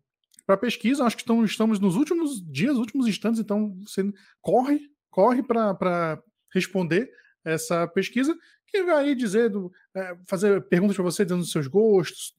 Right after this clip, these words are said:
e, e tudo mais, pra gente fortalecer aí a, a, a comunidade dos esportes americanos no Brasil e pra, pra, pra F N Network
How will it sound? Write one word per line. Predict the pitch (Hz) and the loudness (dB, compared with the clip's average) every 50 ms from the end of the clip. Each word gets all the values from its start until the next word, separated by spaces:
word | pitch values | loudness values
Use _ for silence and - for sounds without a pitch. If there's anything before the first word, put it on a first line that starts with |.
| _ - | _ -6
e, | 190 | -6
e | 170 147 - 208 165 160 160 160 151 | -4 -4 -4 -4 -4 -2 -2 -4 -4
tudo | 147 - 185 180 | -4 -4 -4 -2
mais, | 165 185 208 202 | 0 0 0 0
pra | - 214 | 2 0
gente | 208 202 - | 0 0 -2
fortalecer | - - - 185 165 165 - 190 170 156 135 - - 196 175 | -6 -4 -2 -2 0 2 2 2 2 0 0 0 2 2 2
aí | 170 185 196 185 - - - _ _ _ | 2 2 0 -2 -8 -18 -20 _ _ _
a, | - 170 | -4 -4
a, | 160 160 156 156 151 147 147 147 147 | -2 -2 -2 -4 -4 -4 -4 -4 -6
a | 143 | -4
comunidade | - 185 185 180 180 165 156 160 190 196 196 175 160 165 165 160 _ _ _ _ _ - | -2 0 0 2 2 0 2 2 2 2 2 2 0 -2 -4 -6 _ _ _ _ _ -10
dos | 151 139 165 151 | -6 -4 -2 -2
esportes | 147 - - 180 175 175 175 | -2 -2 2 2 4 4 4
americanos | 175 170 165 160 156 - 180 180 175 160 | 2 0 0 -2 0 0 2 2 2 2
no | 170 180 | 2 2
Brasil | 165 165 165 160 185 220 240 233 233 - _ _ _ - | 2 2 2 2 2 2 2 0 -2 -6 _ _ _ -2
e | - 196 220 | 0 0 2
pra, | 208 214 233 233 226 226 220 214 208 202 196 190 180 | 2 4 4 6 6 6 6 6 6 6 4 4 4
pra, | - 202 202 190 180 170 175 185 - - - | 4 4 4 4 4 0 -2 -4 -8 -8 -4
pra | 180 175 165 160 160 151 147 147 143 143 139 143 151 | -2 0 0 2 0 0 -2 -2 -4 -6 -4 -2 0
F | 170 156 - - 196 | 0 0 2 2 2
N | 190 190 | 2 4
Network | 190 190 185 - 196 190 202 214 208 - - | 2 2 2 4 6 6 6 6 6 2 -4